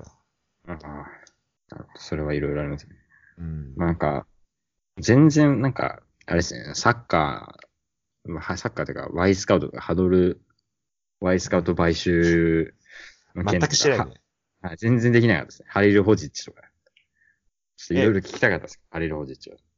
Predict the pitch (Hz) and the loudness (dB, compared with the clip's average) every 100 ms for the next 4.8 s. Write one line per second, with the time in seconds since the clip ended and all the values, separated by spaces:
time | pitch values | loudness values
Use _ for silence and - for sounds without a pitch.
0 | _ - - 160 160 151 156 151 151 127 | _ -14 -6 -2 0 2 2 2 2 -2
1 | - _ _ _ _ _ 131 180 85 - | -6 _ _ _ _ _ 0 2 0 -4
2 | - 117 139 - _ _ _ _ _ _ | -2 -2 -2 -8 _ _ _ _ _ _
3 | _ _ _ _ _ _ 113 117 165 160 | _ _ _ _ _ _ -2 2 2 4
4 | 131 101 98 _ 73 62 50 - | 2 2 -6 _ -12 -12 -16 -20